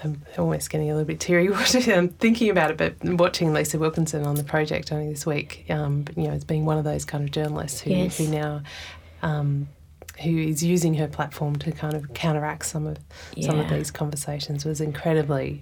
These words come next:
Speaker 1: powerful.
Speaker 2: Yeah.
Speaker 1: Um, and it taps at, yeah, what you're describing is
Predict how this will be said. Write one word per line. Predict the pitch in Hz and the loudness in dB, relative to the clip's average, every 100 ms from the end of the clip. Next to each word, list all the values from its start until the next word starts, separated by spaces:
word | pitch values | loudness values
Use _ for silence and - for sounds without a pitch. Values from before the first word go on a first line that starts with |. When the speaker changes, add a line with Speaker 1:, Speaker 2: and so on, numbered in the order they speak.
| - | -6
Speaker 1:
powerful. | - 147 147 - 147 - - - - | -2 -2 -2 -4 -6 -6 -14 -14 -6
Speaker 2:
Yeah. | 170 165 | -4 0
Speaker 1:
Um, | 165 156 147 143 143 143 - | 2 2 2 2 0 -4 -6
and | 160 147 | -2 -2
it | 147 | -2
taps | - 151 147 - | -4 -6 -4 -2
at, | 143 - - | -2 -4 -2
yeah, | 156 139 | 0 0
what | 143 147 | -2 -2
you're | 147 | -4
describing | 143 143 - 139 143 143 143 | -4 -4 -2 -2 -2 0 0
is | 139 139 - | 0 0 -6